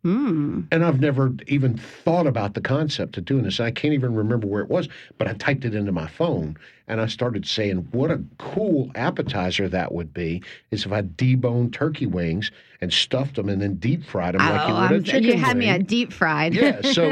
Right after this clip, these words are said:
Speaker 2: you know,
Speaker 1: <laughs>
Speaker 2: that's sort of how the creative process works. You see something, you go, "Oh, that's really cool," and you forget about it for a while, and then it comes bubbling back up, and, you know, then you eat Rolaids and it goes away.
Speaker 1: <laughs> Well,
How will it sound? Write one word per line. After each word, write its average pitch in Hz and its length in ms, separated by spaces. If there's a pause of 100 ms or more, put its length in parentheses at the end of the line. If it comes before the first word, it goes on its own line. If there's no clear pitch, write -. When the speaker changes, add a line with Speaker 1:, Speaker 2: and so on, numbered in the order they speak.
Speaker 2:
you 185 120
know, 170 120
Speaker 1:
<laughs> - 220
Speaker 2:
that's 196 260
sort 214 160
of - 60
how 180 140
the 165 80
creative 160 520
process 139 540
works. 190 320
You 107 80
see 214 320
something, 117 400
you 117 60
go, 135 160
"Oh, 196 160
that's 214 240
really 131 200
cool," 131 180
and 123 100
you 104 80
forget 117 320
about 95 240
it 80 80
for 90 100
a 82 60
while, 80 180
and 98 100
then 95 120
it - 80
comes 98 260
bubbling 82 600
back - 320
up, 76 240
and, 69 200 (480)
you - 100
know, 85 100
then 101 200
you 101 140
eat 107 240
Rolaids 85 480
and 80 100
it 65 80
goes 67 200
away. 64 180
Speaker 1:
<laughs> 262 240 (100)
Well, 294 360